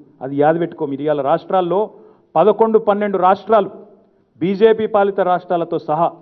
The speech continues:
మా ప్రభుత్వం యొక్క విధానాలను చూసి ఇక్కడికి వచ్చి ప్రశంసించి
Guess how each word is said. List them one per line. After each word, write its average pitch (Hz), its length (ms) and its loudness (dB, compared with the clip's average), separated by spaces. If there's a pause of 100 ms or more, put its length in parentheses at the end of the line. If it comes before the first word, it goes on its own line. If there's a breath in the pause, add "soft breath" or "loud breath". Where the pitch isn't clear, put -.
(600)
మా 175 220 4
ప్రభుత్వం 220 600 0
యొక్క 214 220 0
విధానాలను 196 640 0 (100)
చూసి 180 220 -8 (520)
ఇక్కడికి 185 320 -2
వచ్చి 208 380 -6 (520)
ప్రశంసించి 214 800 -2